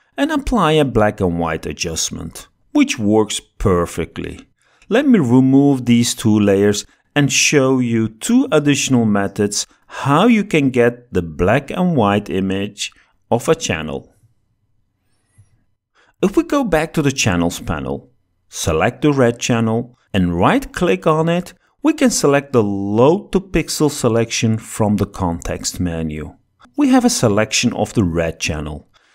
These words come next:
In order to get a black and white image of the selection,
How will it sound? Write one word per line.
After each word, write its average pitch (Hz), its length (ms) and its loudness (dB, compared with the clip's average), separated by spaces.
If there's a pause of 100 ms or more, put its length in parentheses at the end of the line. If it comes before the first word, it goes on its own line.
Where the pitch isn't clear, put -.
(180)
In 104 140 2
order 170 320 2
to - 140 0
get 113 320 0
a 80 40 -4
black 110 460 -2
and 220 220 0
white 107 260 2
image 101 360 -2
of 240 200 -2
the - 80 -10
selection, 117 720 0